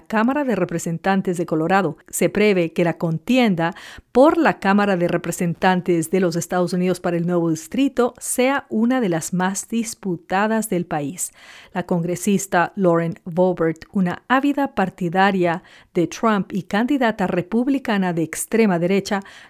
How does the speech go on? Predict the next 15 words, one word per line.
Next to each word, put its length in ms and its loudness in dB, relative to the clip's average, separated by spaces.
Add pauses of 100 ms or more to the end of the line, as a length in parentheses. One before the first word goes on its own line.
ganó 320 2
su 160 -4
escaño 560 0
este 320 0
martes 580 0 (300)
para 180 2
el 120 0
tercer 460 -2
distrito 520 -2
de 100 2
Colorado 540 0 (480)
y 160 -2
en 100 -2
un 160 0
mitin, 600 2